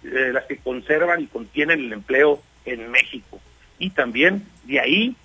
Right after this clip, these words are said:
vienen los impuestos y las contribuciones que generan a nivel nacional más del sesenta por ciento de los, de los seis billones de pesos que, que es la, la, el presupuesto, se generan en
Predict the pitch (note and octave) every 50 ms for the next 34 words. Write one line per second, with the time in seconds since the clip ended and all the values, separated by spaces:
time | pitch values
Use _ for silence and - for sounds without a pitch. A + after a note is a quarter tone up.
0 | _ - C#3 C#3 D3 F#3 G3 G#3 G3 - - A2+ - - B2 - - - D3+ -
1 | - - - - - C3 A2 - - G#2 G2 F#2+ - - C#3 E3 F3+ D3+ - -
2 | _ _ _ _ _ _ - - G#2 - A#2 A2+ A2+ A#2 C3+ D#3 D#3+ D3 B2+ A#2
3 | A2 G2+ G#2+ A2+ C3 C#3+ D3+ - - G#2 G2+ C3+ D#3+ F#3 F#3+ - - - - -
4 | - - - B2 C#3 C#3+ D#3 E3+ D#3+ D#3+ D#3+ C#3+ - B2+ - - C3 C#3 C#3 -
5 | - - - - - - B2 B2+ C3 B2+ - C3+ B2 G#2 G2+ - - - - -
6 | - - A2+ G#2 G2+ - - _ _ _ _ _ - - _ _ _ _ - -
7 | E3 F3 D3+ D3 F3 C#3+ C3 C#3+ C#3+ D#3 D3 C3 B2 - - A#2+ B2+ - - D3
8 | - - - - G#2+ A2+ A2+ G#2 - - - A#2+ A#2 A#2+ B2+ C3+ C#3 B2+ A#2 A2+
9 | - - - - G2 G#2 G#2 G2 F#2+ F#2 F2+ F2 E2+ D#2+ - - - - - G#2+
10 | - - A#2 - - - - - D#3+ D#3 - - - - - _ _ _ _ _
11 | _ _ - C#3+ - - B2+ B2 B2+ C3+ D3+ D#3 D3 D3 - - - _ _ _
12 | - C3+ D3+ E3+ D#3+ -